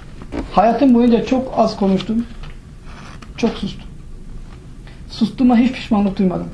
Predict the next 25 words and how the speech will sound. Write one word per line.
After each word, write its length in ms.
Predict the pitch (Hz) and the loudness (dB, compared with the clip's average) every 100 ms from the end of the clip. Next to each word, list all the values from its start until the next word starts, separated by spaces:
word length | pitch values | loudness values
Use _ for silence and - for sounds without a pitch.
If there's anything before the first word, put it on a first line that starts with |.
| - | 0
ama 180 | 196 196 | 2 2
konuştuklarıma 640 | - 190 196 - 190 190 | 2 2 2 2 4 4
pişmanlık 440 | 190 - 180 175 | 2 -2 0 0
duydum. 220 | 170 151 151 - - | -2 -2 -4 -8 -2
Çünkü 180 | 226 220 | 0 4
onlardan 300 | 180 185 196 | 4 4 4
hesap 360 | 190 208 - | 4 0 -4
var." 60 | 151 - - - - - - - - - - - | -6 -8 -14 -16 -16 -14 -14 -14 -14 -12 -12 2
O 60 | 208 | 4
yüzden 140 | 247 | 6
ayet-i 260 | 226 233 233 | 6 6 6
kerimede 240 | 233 226 | 6 6
Allah 240 | 208 226 | 6 6
Azze 160 | 226 214 | 6 6
ve 120 | 214 | 6
Celle 240 | 220 233 247 - - | 6 4 0 -6 2
ve 80 | 196 | 4
onun 300 | 202 226 226 | 6 6 6
Peygamberi 400 | 196 190 190 214 | 4 6 6 6
Aleyhisselatü 320 | 190 226 202 | 4 4 2
Vesselam 300 | 185 190 185 220 | 4 2 2 4
aynı 360 | 294 311 262 | 6 8 6
sözü 280 | 226 214 220 | 6 6 6
teyit 260 | 208 185 180 | 6 6 4
ediyor. 260 | 160 147 | 4 2